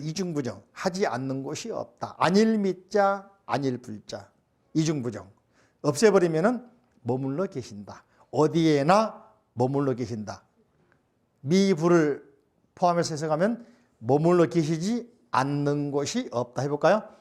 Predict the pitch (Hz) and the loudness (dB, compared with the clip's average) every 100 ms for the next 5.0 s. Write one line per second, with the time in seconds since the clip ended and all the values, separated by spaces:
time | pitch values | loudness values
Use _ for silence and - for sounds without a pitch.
0 | _ - 123 151 160 151 151 143 151 143 | _ -2 0 2 2 2 2 -2 -2 0
1 | 127 147 147 147 156 240 151 - 110 95 | 0 -2 -2 -2 4 4 4 0 -8 -8
2 | 92 _ _ _ - - - - - - | -12 _ _ _ -20 -20 -18 -16 -16 -16
3 | - - - - - - - - - - | -20 -20 -20 -20 -20 -20 -20 -20 -20 -20
4 | - - 117 165 170 170 135 127 110 98 | -20 -14 -4 0 2 2 2 2 0 -4